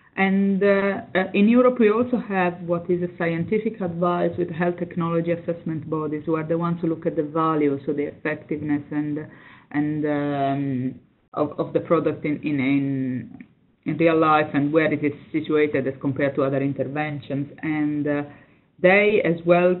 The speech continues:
put a lot of stock into patient-reported outcomes. Uh, uh, they, uh, if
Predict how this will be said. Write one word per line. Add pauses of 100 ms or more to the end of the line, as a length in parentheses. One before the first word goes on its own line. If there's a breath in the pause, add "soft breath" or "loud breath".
(120)
put
a
lot
of (140)
stock
into
patient-reported
outcomes.
Uh, (360 loud breath)
uh,
they, (160)
uh,
if